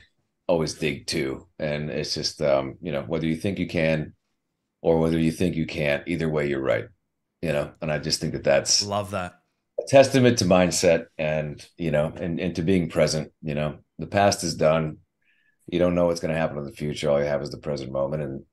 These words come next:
Speaker 1: And <clears throat> that's kind of the principle that I always, you know, live my, my life by. So, you know, I, I don't know. There's much more. I, I love quotes like that, and I love reading Stoic philosophy and, as you say, personal growth and development books. I'm,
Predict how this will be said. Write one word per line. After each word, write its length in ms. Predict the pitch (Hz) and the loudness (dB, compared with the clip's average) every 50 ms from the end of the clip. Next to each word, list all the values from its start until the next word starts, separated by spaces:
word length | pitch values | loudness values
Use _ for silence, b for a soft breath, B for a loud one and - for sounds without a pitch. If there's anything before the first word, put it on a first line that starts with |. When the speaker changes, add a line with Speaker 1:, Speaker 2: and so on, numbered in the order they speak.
| _ _ - | _ _ 2
Speaker 1:
And 340 | 233 226 226 202 180 143 113 | 2 6 6 6 6 6 4
<clears throat> 0 | |
that's 160 | 101 98 - | 0 -2 0
kind 140 | - 107 98 | 2 2 2
of 60 | 90 | 2
the 100 | 80 - | 0 -2
principle 340 | - 90 80 - - 78 78 | -4 -4 -4 -4 -6 -4 -2
that 100 | 76 71 | 0 2
I 120 | 71 69 | 2 2
always, 360 | 71 71 69 69 - - - _ _ _ _ _ _ _ _ _ _ _ _ _ - | 2 0 -2 -4 -6 -8 -10 _ _ _ _ _ _ _ _ _ _ _ _ _ -8
you 80 | 80 | -6
know, 100 | 73 71 | -6 -6
live 200 | 71 73 78 73 | -4 -4 -6 -4
my, 260 | 73 76 71 71 71 - 73 | -2 -2 -2 -2 -4 -6 -6
my 140 | 78 76 | -6 -4
life 260 | 73 73 80 92 - - | -2 0 0 -2 -2 -2
by. 220 | - 60 60 64 | -4 -2 -2 -2
So, 400 | 62 - - 71 65 64 - - _ _ _ _ _ _ _ _ _ _ _ _ _ _ _ - | -4 -4 -4 -4 -4 -6 -6 -12 _ _ _ _ _ _ _ _ _ _ _ _ _ _ _ -16
you 80 | - - | -14 -12
know, 180 | 69 - - - - - | -12 -12 -14 -18 -16 -16
I, 140 | 67 65 65 - - 76 | -16 -14 -14 -12 -12 -10
I 40 | |
don't 100 | 71 69 | -8 -6
know. 160 | 67 64 - - | -6 -8 -8 -6
There's 160 | 85 80 78 | -8 -8 -4
much 220 | 80 78 - - 71 | -4 -4 -4 -4 -4
more. 180 | 67 67 - - | -2 -2 2 4
I, 60 | 110 | 4
I 200 | 104 87 90 92 | 6 6 6 6
love 260 | 90 90 85 76 - - - - | 6 4 2 0 -2 -12 -16 -12
quotes 280 | - - 76 71 - - | -6 -6 -6 -4 -4 -2
like 200 | 69 64 62 60 | -2 -2 -2 0
that, 220 | 65 62 64 65 67 | 0 2 2 2 0
and 80 | 67 | -4
I 60 | 69 | -4
love 240 | 71 71 69 69 71 | -2 -2 -4 -4 -4
reading 360 | 69 67 65 67 65 67 60 | -6 -4 -4 -4 -6 -8 -10
Stoic 360 | - - - 76 71 69 67 - | -12 -6 -2 -2 -2 -2 -2 -2
philosophy 500 | 73 69 67 67 67 - - - 69 65 | 2 2 4 4 2 0 -4 -4 -4 -4
and, 160 | 69 69 69 | -4 -2 -2
as 180 | 73 71 65 | -2 -2 -4
you 60 | 67 67 | -4 -4
say, 260 | - - 71 67 67 | -2 -2 0 -2 -2
personal 440 | - - 90 85 80 - 80 73 73 | -2 -2 -2 0 0 0 0 -2 -2
growth 240 | - 73 71 - - | 2 2 2 2 2
and 80 | 76 71 | -2 -4
development 400 | 65 71 69 69 67 69 67 67 | 0 2 2 2 2 -2 -4 -4
books. 220 | 69 67 69 - | -6 -4 -4 -4
I'm, 100 | 80 76 | -6 -6